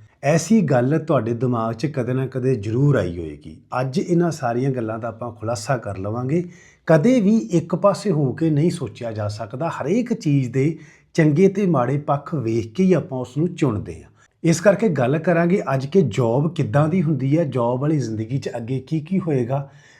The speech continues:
ਤੇ ਜਿਹੜੇ ਸਟਾਰਟਅਪ ਕਰਦੇ ਨੇ, ਐਂਟਰਪ੍ਰੈਨਿਓਰ ਬਣਦੇ ਨੇ,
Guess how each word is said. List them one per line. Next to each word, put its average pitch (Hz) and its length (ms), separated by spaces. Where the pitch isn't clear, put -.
ਤੇ 208 80
ਜਿਹੜੇ 208 540
ਸਟਾਰਟਅਪ 160 580
ਕਰਦੇ 120 380
ਨੇ, 120 120
ਐਂਟਰਪ੍ਰੈਨਿਓਰ 156 680
ਬਣਦੇ 110 400
ਨੇ, 139 160